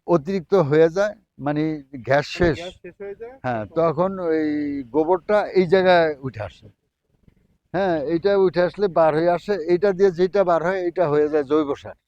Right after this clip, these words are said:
Speaker 2: জৈব।
Speaker 1: এটা আস্তে আস্তে বার হইলে আমি এই জায়গা থেকে উঠাই। এই যেমন এই যে, আহ, বস্তা শেষ, ওইটা দিয়ে বায়োগ্যাস তৈরি করি। সেখানে যখন পর্যাপ্ত গরু থাকে, তখন অনেক বেশি গ্যাস হয়, তখন আমি বাড়িতে বাড়িতে ডাইরেক্ট গ্যাস সাপ্লাই দিই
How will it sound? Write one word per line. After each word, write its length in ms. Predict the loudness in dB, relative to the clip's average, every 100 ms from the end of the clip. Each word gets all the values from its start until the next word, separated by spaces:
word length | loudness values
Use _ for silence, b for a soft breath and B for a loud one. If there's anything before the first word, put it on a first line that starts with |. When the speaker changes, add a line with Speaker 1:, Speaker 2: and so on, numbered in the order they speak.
| _ _ _ -20
Speaker 2:
জৈব। 120 | -20 -14
Speaker 1:
এটা 280 | -8 -2 0
আস্তে 220 | 0 -2
আস্তে 220 | -6 -4 -2
বার 200 | 0 0
হইলে 200 | 0 0
আমি 160 | -2
এই 100 | -4
জায়গা 220 | 0 0 0
থেকে 260 | -4 -6
উঠাই। 360 | -6 -8 -14 -14
এই 80 | -8
যেমন 260 | -8 -4
এই 100 | -6
যে, 100 | -4
আহ, 480 | -6 -6 -6 -6 -6 -6
বস্তা 420 | -8 -4 0 0
শেষ, 440 | -2 -2 -4 -4 -20 _ _ _ _ _ _
ওইটা 260 | -6 -2 0
দিয়ে 120 | 0
বায়োগ্যাস 400 | 2 2 0 -4
তৈরি 240 | -6 -6
করি। 240 | -6 -6 -8
সেখানে 600 | -8 -6 -6 -4 -4 -6 -12 _ _ -4
যখন 400 | -2 -2 -4 -8
পর্যাপ্ত 480 | -8 -6 -4 -4 -4
গরু 260 | -4 -4
থাকে, 300 | -6 -8 -8 -16 _ _ _
তখন 220 | -2 -2 2
অনেক 300 | 0 0 -2
বেশি 500 | -4 0 0 0 0
গ্যাস 340 | 0 0 -2
হয়, 120 | -10 -10 _ _ _
তখন 260 | -6 -4 -4
আমি 160 | -4 0
বাড়িতে 420 | 2 2 0 0
বাড়িতে 640 | 0 0 -2 -2 -4 -8 -12
ডাইরেক্ট 360 | -4 0 0 -2
গ্যাস 240 | -6 -8
সাপ্লাই 320 | -6 -6 -8 -12
দিই 200 | -16